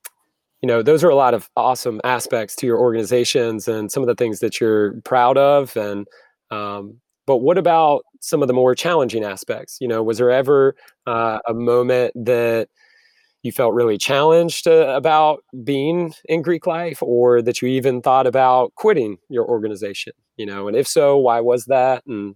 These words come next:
um, you know, yeah, let's go with that.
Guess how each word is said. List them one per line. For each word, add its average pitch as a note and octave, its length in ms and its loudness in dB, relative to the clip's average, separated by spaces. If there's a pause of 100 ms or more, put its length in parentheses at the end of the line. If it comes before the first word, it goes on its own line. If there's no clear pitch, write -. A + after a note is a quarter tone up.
(100)
um, A2+ 560 -14 (400)
you A2 60 -6
know, G#2 280 -6 (840)
yeah, D#3 240 -2 (300)
let's - 180 -20
go - 80 -16
with A2 80 -20
that. B2+ 200 -14